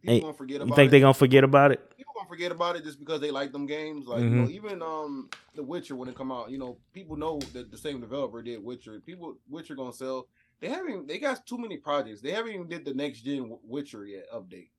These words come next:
Speaker 2: Yeah, I mean,
Speaker 1: It's gonna
Speaker 2: th-,
Speaker 1: bad
Speaker 2: I don't even know
Speaker 1: stuff.
Speaker 2: why. Why are we doing that? That's another thing. Witcher for P S five. Who, who asking for that? I didn't even know. I don't even know nobody finished Witcher for P S four.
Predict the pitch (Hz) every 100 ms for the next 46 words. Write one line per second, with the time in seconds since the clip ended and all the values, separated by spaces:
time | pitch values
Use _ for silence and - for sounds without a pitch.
0 | _ _ 131 196 147 - 165 190 170 143
1 | - - - - 131 135 139 262 277 226
2 | 220 196 196 214 151 139 254 330 269 190
3 | 226 202 147 175 101 240 - 135 156 127
4 | - 92 85 - _ _ _ - 147 -
5 | 190 156 127 - 175 151 135 - 139 113
6 | 92 101 302 294 285 320 320 311 - 226
7 | 214 240 175 - - - _ - 294 254
8 | 233 277 269 320 285 262 254 254 247 254
9 | 247 - 262 254 - - 208 - 240 226
10 | - 302 302 - 359 349 120